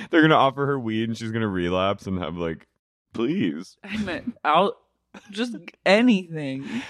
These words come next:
Speaker 1: She's gonna have something with Lyle.
Speaker 2: That'd be giving them too much credit.
Speaker 1: Che, yeah.
Speaker 2: I don't, I'm really
Speaker 1: And then the Tony Danza thing.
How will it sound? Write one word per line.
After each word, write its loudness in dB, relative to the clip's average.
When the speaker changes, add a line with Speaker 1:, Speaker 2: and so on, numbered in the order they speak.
Speaker 1:
She's -6
gonna 6
have 4
something -4
with -6
Lyle. -2
Speaker 2:
That'd 0
be 2
giving 4
them 6
too -8
much -4
credit. -6
Speaker 1:
Che, 2
yeah. -4
Speaker 2:
I -4
don't, -4
I'm -2
really 0
Speaker 1:
And -12
then -4
the -4
Tony 2
Danza 2
thing. 0